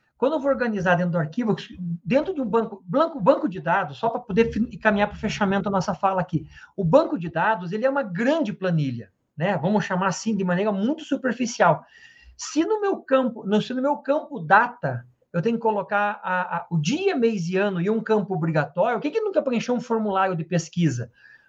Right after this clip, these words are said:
Ele não deixa passar pro próximo campo se não preencher aquele campo. Por quê? Porque aquele campo obrigatório permite uma recuperação mais eficiente da informação. Eusébio, eu vou passar aqui um, um último slide, que é o seguinte, ó.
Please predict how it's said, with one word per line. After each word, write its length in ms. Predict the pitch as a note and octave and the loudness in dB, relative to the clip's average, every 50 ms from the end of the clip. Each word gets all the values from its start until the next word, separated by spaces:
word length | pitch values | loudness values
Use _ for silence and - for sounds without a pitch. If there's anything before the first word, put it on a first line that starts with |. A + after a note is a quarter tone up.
| _ - - - - | _ -20 -20 -12 -6
Ele 160 | G#3 G#3+ B3 | -4 0 2
não 240 | B3 D4+ E4+ G4+ D#4+ | 4 4 2 2 0
deixa 420 | G#3 A#3+ C#4 G4 G4+ - - C#4 | -2 -2 0 0 0 -2 -4 -4
passar 360 | C4+ - A3+ F3+ - - G#3 G3+ | -2 0 -2 0 0 -2 -4 -4
pro 140 | G3+ G3 | -4 -6
próximo 440 | - - G#3 G#3+ G3+ - F#3+ F#3 F3 | 0 2 4 4 4 2 -4 -6 -4
campo 320 | E3 - G#3+ A#3 A#3 A#3+ A3 | 0 2 2 2 2 0 -6
se 120 | - - | -6 -2
não 120 | A#3+ B3+ | -2 0
preencher 260 | - B3 A#3+ A3+ - B3+ | 0 0 0 0 -2 -2
aquele 240 | A#3+ B3+ A#3+ C4 | -4 -4 -4 -4
campo. 340 | - - B3+ A#3+ G#3+ - G#3 | 0 2 2 2 2 0 -4
Por 160 | - A#3+ A3+ | -6 -6 -4
quê? 300 | - - G#3 F#3 D#3 - - _ _ - _ _ - | 0 4 4 4 4 2 -2 _ _ -20 _ _ -2
Porque 140 | F#3 G3+ B3 | 2 2 2
aquele 260 | - C4+ D4+ G4 - | 2 2 -2 -4 -2
campo 300 | - - C4+ C4 A#3+ B3 | 0 0 0 0 0 -2
obrigatório 520 | G#3+ G#3 G3 F#3 G#3 F#3+ - G#3 G#3+ A#3 A#3 | -6 -4 -2 -2 -2 0 0 0 -2 0 0
permite 500 | - C4 C4 B3 A#3 B3+ C#4 C4+ - G#3+ | -2 0 0 2 2 2 0 0 -2 -2
uma 100 | G#3 G3 | 0 0
recuperação 580 | F#3 G3 - _ - G#3 G#3 G3 - - G#3+ | 0 -2 -4 _ -2 -2 0 -2 -2 -2 -2
mais 200 | G3+ G3+ G#3 G3+ | 0 2 2 0
eficiente 600 | G#3+ G3 - G#3+ F#3 - - G3 F#3+ F#3 F3 - | 0 -2 -2 -4 -4 -4 -2 0 0 0 0 0
da 80 | F#3+ F#3 | 0 0
informação. 680 | F#3 E3+ - G3 F#3 F#3 F#3+ F#3+ F#3 - - B2+ A#2+ - - - _ _ _ _ _ _ _ _ _ _ _ _ | 0 0 0 0 0 0 0 -2 -2 -4 -6 -6 -8 -8 -14 -20 _ _ _ _ _ _ _ _ _ _ _ _
Eusébio, 580 | - A#3 A#3 G3 B3+ B3+ B3+ A#3+ G3+ E3+ - - _ _ _ _ _ | -4 -2 -2 0 0 0 2 0 -2 -2 -4 -12 _ _ _ _ _
eu 100 | - G#3+ | -2 0
vou 140 | F3+ A#3+ C4 | 0 0 2
passar 260 | B3+ C4 A3+ - - G#3+ | 2 0 0 2 2 0
aqui 160 | - - - | 0 0 0
um, 240 | G#3+ G3+ F#3+ F3 F3 G3 | 0 2 2 0 0 0
um 100 | F#3 F#3+ | 0 0
último 320 | G#3+ A3+ A3 G#3 F#3+ F3 | 0 0 0 0 0 2
slide, 520 | E3 C#3 C#3+ D3+ F3 G#3+ B3 A#3 E3 D#3+ | 2 2 0 0 2 2 2 0 -2 -2
que 100 | D#3+ D#3+ G3+ | -2 0 0
é 20 | |
o 60 | G3+ | 0
seguinte, 420 | F#3+ - B3+ G3+ G3+ A3+ A3+ A3 - | 0 -2 -2 -2 -2 -2 -2 0 2
ó. 240 | F#3 F3+ E3+ E3 | 2 2 2 0